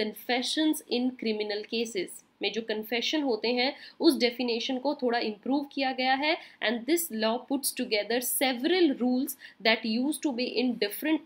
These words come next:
parts of Indian Evidence Act। Now it's clear जो कन्फेशंस होते हैं made because of coercion or force,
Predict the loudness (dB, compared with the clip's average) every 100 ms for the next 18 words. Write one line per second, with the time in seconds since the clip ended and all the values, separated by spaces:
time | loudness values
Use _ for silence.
0 | 0 0 -2 -6 -6 -6 -4 -4 -4 -4
1 | -4 -4 -6 -8 _ _ _ _ -2 2
2 | 6 6 4 2 0 2 4 4 2 -4
3 | -14 -4 -4 0 0 0 -2 -2 2 2
4 | 4 2 -2 -4 -2 -2 -2 -10 _ -2
5 | 4 4 4 0 0 0 0 -2 -2 0
6 | 2 2 2 4 4 2 -10 _ 0 4
7 | 4 2 0 2 2